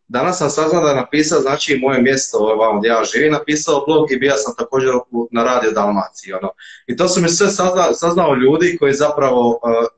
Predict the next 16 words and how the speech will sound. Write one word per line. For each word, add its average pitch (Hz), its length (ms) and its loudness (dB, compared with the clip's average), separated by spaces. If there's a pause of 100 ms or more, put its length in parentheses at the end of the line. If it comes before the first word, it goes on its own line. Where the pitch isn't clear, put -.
nisam, 175 320 -2
a 175 40 2
sam 165 280 0
u 143 60 -2 (380)
početku 143 340 -4
saznao 160 300 0
su 143 140 -8
mi 139 60 0
ljudi 135 220 2
rekli, 117 240 0
tada 127 200 0
sam, 123 160 -8
nisam 135 240 -2
na 127 240 0
to 127 200 -2
publicitetu, 170 720 -2